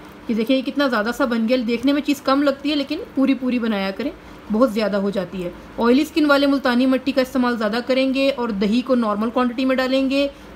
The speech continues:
जिनकी skin है dry वो मुल्तानी मट्टी ज़्यादा लेंगे और दही भी ले सकते हैं, वो ऐसा सा पेस्ट बनाएंगे। मेरी skin है थोड़ी सी dry, अभी तक majority लोगों की स्किन dry ही है रमज़ान के बाद, क्योंकि water level थोड़ा सा कम हुआ हुआ है।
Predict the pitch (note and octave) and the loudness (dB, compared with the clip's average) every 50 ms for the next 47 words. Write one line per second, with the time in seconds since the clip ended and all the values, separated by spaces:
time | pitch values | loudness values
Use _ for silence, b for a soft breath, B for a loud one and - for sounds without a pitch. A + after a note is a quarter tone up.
0 | - G#3 A3+ A3+ A#3+ A3 C#4 C4 - - - C#4 C4+ B3+ A#3 B3+ A#3 G3 - G#3 | -4 0 0 2 2 2 0 -2 -2 0 2 2 2 2 2 0 -2 -2 -2 0
1 | G#3 G#3 G#3+ A#3 B3+ C4 C#4 C#4+ C#4+ B B B B - A3+ B3 C4 C4 C4 C4 | 0 2 2 4 6 6 4 4 0 B B B B 0 4 4 4 4 4 2
2 | C4 B3 A#3+ B3+ B3+ B3 B3 B3 - C4 B3+ B3+ A#3+ A3+ B3 B3 B3+ B3+ C4 C4 | 2 2 4 4 2 2 0 0 0 0 2 2 2 2 0 2 2 2 2 2
3 | B3+ B3 C4+ C4 C4 A#3 A#3 A3 F#3+ G#3 G3+ G#3+ A#3 A#3 A#3 G#3 B3 B3+ A#3+ G3+ | 2 2 2 2 2 0 -2 -4 -2 -2 -2 -2 -2 -2 0 0 0 0 0 -2
4 | F#3 - - - - - G#3 G#3+ A#3+ A#3+ A#3 A#3+ - A#3 A3 G#3 - B3 A3+ - | -4 -4 -8 -10 -6 -4 -2 0 0 0 -2 -4 -4 -4 -6 -6 -6 -6 -6 -6
5 | A#3 A3+ - F#3+ F#3+ F#3+ - G#3 G3 G3+ F#3 F3 F3 F3+ F#3+ G3+ G#3 G#3 A3 B3 | -6 -4 -4 -4 -4 -4 -6 -6 -6 -4 -4 -6 -6 -6 -4 -4 -2 -2 -2 -4
6 | - - - B3+ B3 A3+ B3 C4 C4 - - A3 A3+ G#3+ - C4 G#3 F#3+ G3+ G3 | -4 -4 -2 -2 0 0 0 -2 -4 -4 -4 -4 -4 -2 -4 -4 -4 -2 -2 -4
7 | F#3 D#3+ E3 - B B B B B B B B B3+ A3+ D#4 D#4 E4+ E4 E4 - | -4 -4 -8 -12 B B B B B B B B 0 2 2 0 0 -4 -6 -4
8 | - - C4 C4 B3 A#3 B3+ C4 B3 D#4+ D4 D4+ D4 B3 C4 C#4+ - - D#4 C4+ | -2 2 4 4 4 6 4 4 4 4 2 2 2 2 0 -2 0 0 2 2
9 | G#3 A3 A3 A3 A#3+ C4+ C4+ D#4 D#4 D4 C#4 C4 C4 B3+ A#3 A#3+ A#3 A#3 A3+ B3+ | 2 2 2 2 2 2 2 2 2 2 2 2 2 2 2 0 0 0 0 0
10 | A#3+ B3+ B3 C4+ A#3 C#4 B3+ A3+ A3 G#3 A3+ A#3+ B3 A#3+ A3+ A#3 A3+ A3+ A3+ A3 | -2 -2 -2 -2 -2 -2 0 0 0 0 0 -2 -2 -2 -4 -4 -6 -8 -8 -8
11 | - A3+ A3 G#3 G3 F#3+ F3 E3+ D#3 D#3 D#3+ F3 | -8 -6 -4 -4 -4 -4 -4 -6 -6 -8 -10 -12